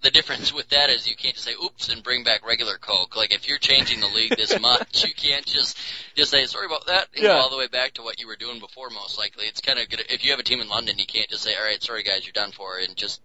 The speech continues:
Speaker 1: stop everything that you change. But
Speaker 2: Yeah.
Speaker 1: you're right. It, it seems like you could be getting to that irreversible <laughs> point of, like, just too much.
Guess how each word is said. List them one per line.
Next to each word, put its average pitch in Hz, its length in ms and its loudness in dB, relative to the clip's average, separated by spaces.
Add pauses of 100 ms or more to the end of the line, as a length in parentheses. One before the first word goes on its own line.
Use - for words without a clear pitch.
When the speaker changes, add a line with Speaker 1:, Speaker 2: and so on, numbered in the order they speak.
Speaker 1:
stop 113 320 4
everything 107 340 -2
that - 160 -6
you - 60 -16
change. 98 480 -4 (340)
But 120 80 4
Speaker 2:
Yeah. 120 200 4
Speaker 1:
you're 120 120 -4
right. 113 240 4
It, 101 100 -4 (140)
it 123 140 -4
seems 131 240 0
like 123 200 4
you 123 80 -10 (140)
could 120 100 -12
be 117 100 -6
getting 113 200 0
to 110 60 -4
that 104 260 0
irreversible 110 640 -4
<laughs> - 40 -16
point 139 420 2
of, 117 220 4
like, 107 240 2
just 160 260 -4
too 165 160 -8
much. 123 420 -2